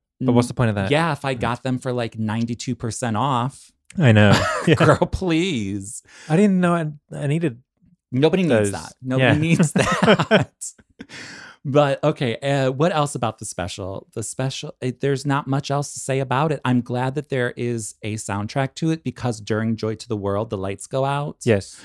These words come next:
Speaker 2: But if you listen to the soundtrack, uh, the whole song is there.
Speaker 1: What I liked was we didn't, she didn't play the C D, the all new vocals.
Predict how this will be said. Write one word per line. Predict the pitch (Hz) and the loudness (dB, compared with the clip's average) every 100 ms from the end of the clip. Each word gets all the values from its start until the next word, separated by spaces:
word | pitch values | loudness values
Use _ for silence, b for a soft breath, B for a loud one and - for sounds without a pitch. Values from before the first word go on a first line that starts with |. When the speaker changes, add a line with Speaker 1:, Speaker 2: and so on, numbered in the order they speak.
| B - | B -8
Speaker 2:
But | 120 | -6
if | 113 | -4
you | 120 | -2
listen | 113 - 120 | -2 -4 -6
to | 110 | -6
the | 107 | -8
soundtrack, | - 98 98 - 127 135 139 _ _ b b - | -6 -6 -6 -6 -4 -4 -8 _ _ b b -6
uh, | 110 98 92 92 50 | -2 -2 -2 -6 -10
the | 104 107 | -6 -4
whole | 113 123 | 0 0
song | - 110 92 | 0 -2 -2
is | 87 - | -6 -8
there. | 80 - - _ _ - b b b b b | -12 -14 -20 _ _ -20 b b b b b
Speaker 1:
What | 151 | 4
I | 147 | 6
liked | 147 151 147 - - | 6 4 2 -4 -2
was | 127 113 101 107 135 139 - - _ _ _ _ _ _ _ | 2 4 4 2 0 -2 -14 -18 _ _ _ _ _ _ _
we | 131 131 | 2 2
didn't, | 143 123 - _ _ _ | 2 -2 -8 _ _ _
she | - | -4
didn't | 139 135 | -2 0
play | 123 | -2
the | |
C | 107 131 | -2 -2
D, | 123 87 - _ | -2 -4 -12 _
the | 110 | -2
all | 113 | 0
new | 113 107 | 2 0
vocals. | 107 - 107 - - | -2 -4 -10 -16 -20